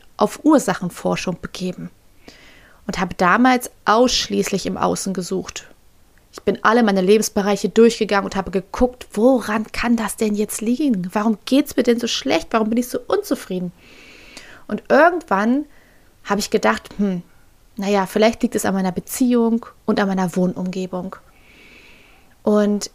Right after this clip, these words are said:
ich weiß nicht, ob du das kennst, aber sobald du dich auf bestimmte Themen einschießt, dann wird das mit jedem, jedem Tag schlimmer und schlimmer.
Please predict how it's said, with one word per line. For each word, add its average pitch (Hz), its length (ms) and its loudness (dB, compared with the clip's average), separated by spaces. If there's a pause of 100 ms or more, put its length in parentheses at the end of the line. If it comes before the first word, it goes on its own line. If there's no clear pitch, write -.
ich 214 120 0
weiß 247 180 2
nicht, 262 60 4
ob 247 60 -4
du 214 80 2
das 196 220 -4
kennst, 226 500 2
aber 208 160 0
sobald 202 420 0
du 254 60 0
dich - 540 -4 (180)
auf 196 240 0
bestimmte 208 420 -2
Themen 185 340 0
einschießt, - 800 -2 (500)
dann 196 180 -4
wird 208 180 0
das 208 140 -4
mit 208 160 -4
jedem, 214 600 4 (100)
jedem 240 560 4
Tag 208 440 -2
schlimmer 202 460 -2
und 180 100 -10
schlimmer. 180 480 -4